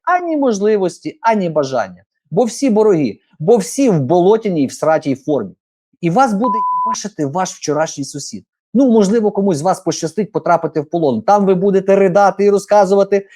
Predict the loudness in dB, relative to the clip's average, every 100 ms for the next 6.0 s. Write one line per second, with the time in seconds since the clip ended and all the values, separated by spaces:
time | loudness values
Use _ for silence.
0 | _ -2 0 2 0 0 2 2 2 2
1 | 0 -2 -2 -2 0 2 2 0 0 -2
2 | 0 0 0 -6 -6 _ -4 2 2 2
3 | -4 -2 0 2 2 2 0 0 -2 2
4 | 4 4 2 2 4 4 2 -2 -4 2
5 | 2 2 0 0 -2 -4 0 -2 -2